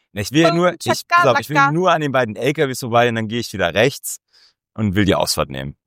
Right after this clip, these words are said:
Speaker 1: Ah, da kommt noch ein L K W, Chef.
Speaker 2: Ich mag ja lieber, wenn du links gehst, aber das ist so.
Speaker 1: Ja. Also weiter.
Speaker 2: Sei's drum.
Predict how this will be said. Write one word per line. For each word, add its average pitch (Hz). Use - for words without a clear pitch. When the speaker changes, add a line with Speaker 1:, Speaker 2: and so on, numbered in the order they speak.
Speaker 1:
Ah, 69
da 80
kommt 87
noch 90
ein 85
L 78
K -
W, -
Chef. -
Speaker 2:
Ich 208
mag 226
ja 214
lieber, 208
wenn 190
du 190
links 247
gehst, 165
aber 170
das 180
ist -
so. 160
Speaker 1:
Ja. -
Also 82
weiter. 80
Speaker 2:
Sei's 175
drum. 156